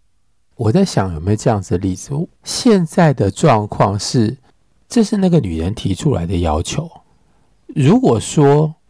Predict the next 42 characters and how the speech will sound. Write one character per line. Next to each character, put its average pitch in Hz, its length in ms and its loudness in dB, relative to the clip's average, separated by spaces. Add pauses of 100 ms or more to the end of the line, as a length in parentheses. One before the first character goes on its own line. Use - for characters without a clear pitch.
(140)
现 185 260 0
在 160 160 4
的 113 120 4
前 104 280 -4
提 95 200 -2
并 139 320 -2
不 92 180 -6
是 131 400 -4 (380)
由 101 240 2
那 120 120 0
个 110 140 0
女 113 220 -10
方 104 280 -2
提 120 220 -8
出 123 200 -4
来 135 200 -4
说， 101 480 -2 (380)
呃， 104 220 -4
如 135 300 2
果 131 440 -4
我 117 100 -2
们 101 160 -6
两 92 140 -2
个 85 80 -8
永 98 160 -2
远 90 100 -6
都 87 140 -4
在 92 180 -4
一 98 80 -8
起， - 220 -10
就 107 240 -8
可 101 140 -8
以 85 80 -4
怎 107 180 -6
么 104 80 -14
样 95 160 -12
怎 - 140 -12
么 - 80 -16
样 127 100 -12
怎 - 160 -16
么 - 80 -14
样 156 160 -12